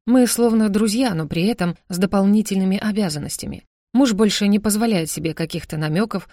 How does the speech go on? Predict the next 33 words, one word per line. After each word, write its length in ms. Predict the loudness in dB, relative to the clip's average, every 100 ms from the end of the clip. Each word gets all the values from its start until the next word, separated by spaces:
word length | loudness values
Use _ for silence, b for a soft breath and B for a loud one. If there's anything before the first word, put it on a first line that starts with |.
| b
про 140 | -2
купание 420 | -2 0 2 2 2
голышом 460 | 2 2 0 0
больше 440 | 0 0 0 -2 0
ни 160 | 2 2
слова. 400 | -2 -6 -8 -18 _ _ _ _ _
Я 200 | 2 4
не 100 | 6
понимаю, 440 | 6 6 6 2
что 180 | 0 2
не 120 | 2
так, 360 | 2 -4 -6 -14 -2
но 120 | 0
чувствую 420 | 2 0 0 0
это 140 | 0 -2
с 80 | -2
каждым 440 | -2 0 0 0
днем 260 | 2 2 0
все 200 | -2 0
сильнее. 560 | 2 2 2 0 -6 _ _ -6
Ощущаю 480 | 0 0 2 2 2
себя 380 | 0 0 -2 b b
второсортным 720 | -2 0 2 0 0 2 2
заменителем, 680 | 2 4 4 2 -2 -10 -12 -18 _ 0
будто 260 | 2 4
резиновой 440 | 4 4 2 2 0
куклой, 380 | -2 -2 -4
в 80 | -4
которую 320 | -6 -2 -2
надо 220 | -2 -4 -4
кончить, 480 | -2 -2 -2 -8 -6
и 300 | -2 0 0
все. 300 | -4 -8 -10